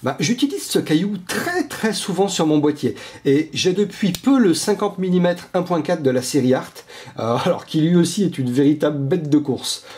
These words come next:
Peut-être un test rapide si vous le souhaitez. Pour conclure, euh, si votre sang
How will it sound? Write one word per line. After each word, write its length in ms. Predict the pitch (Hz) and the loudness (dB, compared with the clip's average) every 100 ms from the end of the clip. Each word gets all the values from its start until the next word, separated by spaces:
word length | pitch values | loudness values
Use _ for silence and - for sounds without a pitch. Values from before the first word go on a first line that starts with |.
| - | -4
Peut-être 300 | 143 165 175 | 0 0 0
un 60 | 160 | -2
test 240 | 160 151 | -2 0
rapide 360 | 160 143 180 190 | 0 0 -4 -4
si 100 | - | 2
vous 100 | 151 | 2
le 60 | 151 | 2
souhaitez. 360 | 143 131 101 - - - - - - - | 0 -2 -6 -10 -18 -16 -16 -18 -20 0
Pour 160 | 262 254 | 0 2
conclure, 580 | 262 - 214 135 90 - | 0 4 2 2 -2 -2
euh, 200 | 127 123 | 0 0
si 200 | - 180 | -2 -2
votre 340 | 185 185 185 | 0 0 -2
sang 520 | - - 214 196 139 | -2 -2 0 0 -2